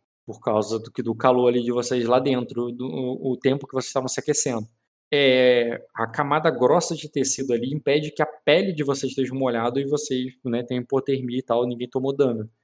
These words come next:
Mas a, mas vocês percebem ali que tanto a Brilis quanto a, a, a, a Erela, que,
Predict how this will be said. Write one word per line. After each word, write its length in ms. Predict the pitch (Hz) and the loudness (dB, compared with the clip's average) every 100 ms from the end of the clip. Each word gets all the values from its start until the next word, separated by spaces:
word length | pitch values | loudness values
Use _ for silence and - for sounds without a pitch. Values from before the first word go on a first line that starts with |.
| _ _ - | _ _ -4
Mas 360 | 131 131 135 | 0 2 2
a, 640 | 135 135 135 131 135 131 - _ - | 2 2 0 -2 -4 -10 -12 _ -6
mas 680 | 135 131 139 139 139 135 127 123 | 0 2 2 0 2 0 -2 -2
vocês 360 | 131 143 139 | -2 0 -2
percebem 460 | 151 - 143 139 135 | -2 0 2 2 0
ali 140 | 131 | 0
que 100 | 135 | -2
tanto 340 | 139 135 139 156 | -2 -2 0 2
a 180 | 151 139 | 4 2
Brilis 460 | 120 135 139 135 | 2 2 2 -2
quanto 340 | - 135 135 131 | -4 -4 0 0
a, 460 | 123 120 117 113 104 - _ _ _ | 2 0 -2 -6 -8 -14 _ _ _
a, 880 | 131 120 117 113 110 110 107 110 - - | 2 4 4 2 0 -4 -4 -6 -10 -2
a, 80 | 117 123 - | 4 4 4
a 120 | 113 | 4
Erela, 340 | 113 113 151 147 | 6 8 6 4
que, 120 | - | 0